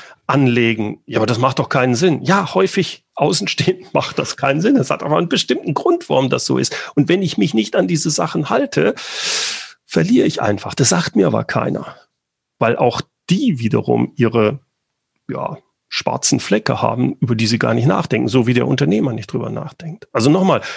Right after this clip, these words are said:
es ist nicht gut und schlecht, sondern es sind einfach zwei unterschiedliche Systeme. Und ich bewege mich jetzt als Unternehmer in ein anderes System und muss mich dort anpassen. Und das fällt verständlicherweise schwer, wenn ich dreißig Jahre lang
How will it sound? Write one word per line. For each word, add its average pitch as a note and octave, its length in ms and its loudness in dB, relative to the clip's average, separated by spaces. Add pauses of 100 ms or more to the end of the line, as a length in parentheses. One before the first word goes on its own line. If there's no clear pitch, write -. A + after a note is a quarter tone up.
(120)
es C3 160 0
ist D#3+ 160 2
nicht G#3+ 280 2
gut D#3+ 280 2
und G#2+ 160 0
schlecht, - 560 0
sondern B2+ 280 2
es B2 100 0
sind - 160 0
einfach C3 320 -2
zwei - 320 -2
unterschiedliche B2+ 840 -2
Systeme. - 600 -2 (280)
Und B2 220 0
ich - 220 0
bewege D#3+ 400 2
mich F3+ 180 2
jetzt G#3 220 0
als D3 140 0
Unternehmer C3+ 540 4
in - 120 4
ein D3 180 0
anderes D3+ 400 -2
System D#3 520 -2
und - 220 -6
muss C3 300 2
mich D3 200 0
dort - 240 -2
anpassen. - 640 -2 (580)
Und B2+ 200 -2
das - 300 0
fällt E3 320 0
verständlicherweise A#2 1300 0
schwer, A2 560 0
wenn C3 100 2
ich C3 180 -2
dreißig A2 500 0
Jahre G2+ 320 2
lang A#2 340 0